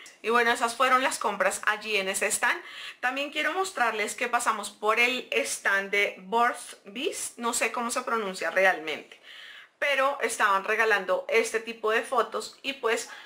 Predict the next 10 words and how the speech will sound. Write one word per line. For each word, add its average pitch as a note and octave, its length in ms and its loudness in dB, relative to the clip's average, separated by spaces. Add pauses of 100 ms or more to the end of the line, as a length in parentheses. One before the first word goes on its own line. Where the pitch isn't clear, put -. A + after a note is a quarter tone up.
(140)
aquí A#3+ 340 -2
les A3+ 200 -2
puedo A3+ 360 4
dejar A#3 420 2 (200)
ver G3+ 480 2
la G#3 160 2
foto G3 300 -2
que F#3+ 100 -2
nos G3 180 -6
tomamos. F#3+ 500 0